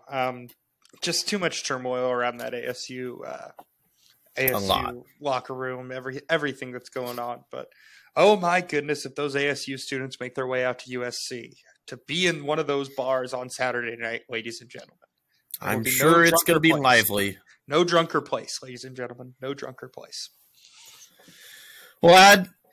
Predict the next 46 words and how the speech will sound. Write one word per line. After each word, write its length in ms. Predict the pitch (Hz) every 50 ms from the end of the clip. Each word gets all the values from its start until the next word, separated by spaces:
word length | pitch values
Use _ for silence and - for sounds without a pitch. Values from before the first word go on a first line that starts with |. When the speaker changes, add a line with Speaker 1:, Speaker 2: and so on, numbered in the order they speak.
| _ - -
Speaker 2:
we 160 | 151 170 196
got 180 | 175 202 202 190
our 100 | 180 180
medical 380 | 170 180 185 190 - 185 180
degree 280 | 160 160 147 160 170 156
after 240 | 143 147 - - 151
this 180 | 143 143 -
episode. 380 | 151 139 139 147 139 - 143 139
I 60 | 139
think 240 | 131 - 123 - -
at 100 | 131 -
least 240 | 151 156 151 - 156
we 80 | 147
unlocked 360 | 143 127 123 131 135 139 - -
the 80 | 127
notification 720 | 123 127 127 127 120 123 104 - 123 120 120 - - 110
for 140 | 101 - 110
the 60 | 107
badge. 440 | 87 110 107 107 107 110 107 110 -
But, 300 | - 117 107 - - -
um, 360 | 123 113 107 104 107 104 - _ _ _ _ _ _ _ _ _ _ _ _ _
you 100 | - 117
know, 160 | 107 98 - _ _ -
lots 320 | 139 139 160 214 233 -
to 60 | 269 208
cover 340 | - 214 196 190 196 196
here. 300 | 185 190 196 202 196 190 -
We've 140 | 131 131 123
got 160 | 156 143 139
a 40 | 131
big 240 | 110 147 147 147
weekend. 420 | 139 135 139 131 - 147 139 131 127
I 60 | 127
think 180 | 113 131 120 -
Sunday 240 | - - 123 123 117
night's 280 | 117 117 117 113 -
gonna 160 | - 117 117 110
be 380 | - 120 113 113 113 107 - _ _ -
interesting 380 | 123 120 - - - 127 120 110
to 60 | 107
see 200 | - - 123 117
where 180 | 107 117 117
the 80 | 113 110
cards 360 | - - 117 113 113 107 -
lay. 220 | 110 110 113 131 156
But, 200 | 143 131 -